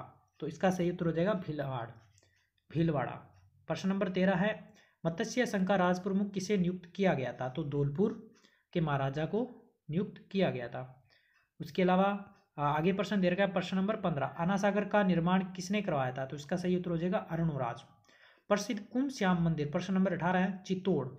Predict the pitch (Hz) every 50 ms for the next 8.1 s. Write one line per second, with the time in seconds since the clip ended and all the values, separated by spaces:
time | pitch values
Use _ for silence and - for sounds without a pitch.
0 | - - _ _ - - - 208 190 190 - 160 156 165 165 - 170 156 143 151
1 | 160 170 185 190 185 220 226 233 220 - 185 170 170 165 - 175 170 175 165 151
2 | 147 151 156 170 175 170 160 - - 180 175 - 147 147 147 151 151 143 147 156
3 | - 254 247 - - 156 143 139 123 117 113 - - - _ _ _ _ _ _
4 | _ _ _ _ _ _ _ _ _ _ _ _ _ _ _ _ _ _ _ _
5 | _ _ _ _ _ _ - - - - 196 196 196 196 190 190 185 196 196 208
6 | 190 - 214 202 180 180 180 208 202 202 - 180 - 185 185 190 190 202 226 -
7 | - - - - _ _ _ - 156 151 151 147 147 147 - 185 165 143 127 120
8 | 135